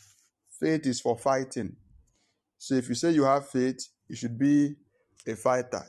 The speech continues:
a rugged person. All right, now, that is the example of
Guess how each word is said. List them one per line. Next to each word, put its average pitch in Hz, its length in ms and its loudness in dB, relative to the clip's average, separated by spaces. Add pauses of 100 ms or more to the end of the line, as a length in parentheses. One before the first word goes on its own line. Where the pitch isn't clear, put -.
a 117 120 -2
rugged 127 460 -2
person. 113 320 -8 (840)
All 147 140 2
right, 123 220 0
now, 135 480 -2 (440)
that 147 180 -2
is 135 120 -4
the 120 180 2
example 113 800 -2 (680)
of 113 720 -2